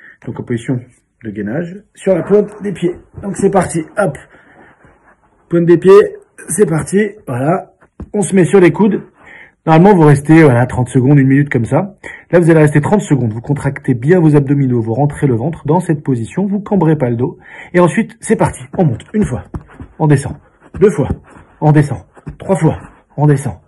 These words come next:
quatre fois. On le fait dix fois, ok ? Ensuite, on lève un bras, on lève un autre bras. On peut aller un peu plus loin si on veut. Voilà, ok ? Voilà, pareil, dix fois.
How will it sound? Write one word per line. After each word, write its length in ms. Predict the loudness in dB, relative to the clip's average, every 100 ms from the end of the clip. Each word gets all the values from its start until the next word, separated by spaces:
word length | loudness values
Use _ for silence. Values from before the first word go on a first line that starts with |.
| _ -20 -16
quatre 180 | -14 -2
fois. 280 | 0 0 -4 _ -20 -20 -20 -20 _ 0
On 80 | 2
le 60 |
fait 140 | 4 2
dix 200 | 2 2
fois, 340 | 2 0 -6 _
ok ? 200 | -4 2 2 2 -8 -2
Ensuite, 460 | 0 0 -2 -6 -6
on 120 | 2
lève 140 | 4 6
un 80 |
bras, 300 | 4 2 0 -10 -20 _ _ _ _ _ -2
on 100 | 2
lève 140 | 4
un 120 | 4
autre 120 | 4 2
bras. 260 | 0 -2 -12 _ _ _ _ -12
On 60 |
peut 140 | -2 0
aller 120 | 2
un 100 | 2
peu 160 | 2
plus 140 | 2 0
loin 180 | 0 0
si 160 | 0
on 120 | 0 0
veut. 160 | -4 -12 _ _ _ _ _ _ _
Voilà, 640 | -6 -2 2 4 2 -2 -12 _ _ _ _ _ _ -12
ok ? 220 | -2 4 4 2 -6 _ -20 _ _ _ _ _ _ -14
Voilà, 460 | -6 0 0 -2 -6 0
pareil, 320 | 2 2 0
dix 140 | -2
fois. 280 | -2 -6